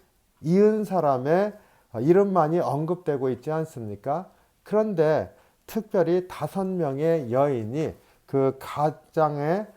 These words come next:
아, 그 유업을 이은 자의 이름과 더불어서 나오고 있습니다. 그러니까 메시지가 있는 것이지요.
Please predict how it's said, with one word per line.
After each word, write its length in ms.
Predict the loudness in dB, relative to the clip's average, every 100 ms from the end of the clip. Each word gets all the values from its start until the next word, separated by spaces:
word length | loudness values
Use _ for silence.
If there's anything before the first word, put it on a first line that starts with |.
| _ -10
아, 200 | -8 -8
그 100 | -6
유업을 420 | 0 2 4 2
이은 320 | 2 2 2 2
자의 440 | 2 4 4 2 -6 _ -8
이름과 520 | -2 -2 2 2 2
더불어서 840 | 2 2 4 4 2 2 2 2 2
나오고 500 | 0 2 2 0 -2
있습니다. 540 | -2 -8 -12 -12 -16 -20 _ _ _ _
그러니까 680 | -2 0 0 2 4 4 2 -10 _
메시지가 840 | 0 0 2 -2 -2 0 4 4 4
있는 320 | -2 -2 -2
것이지요. 640 | -2 -2 -2 -8 -8 -10